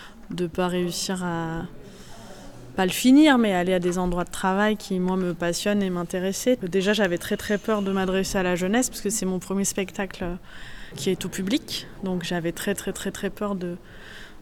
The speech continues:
de pas les toucher. Je dis j'avais parce qu'on a fait des étapes de travail qui nous ont, euh,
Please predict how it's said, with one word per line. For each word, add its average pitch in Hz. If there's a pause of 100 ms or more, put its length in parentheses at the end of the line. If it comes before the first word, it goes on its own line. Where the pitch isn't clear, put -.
de 180
pas 185
les 175
toucher. 247
Je 208
dis 190
j'avais 208
parce 170
qu'on 185
a 170
fait 175
des 170
étapes 170
de 170
travail 202
qui 202
nous 175
ont, 175
euh, 165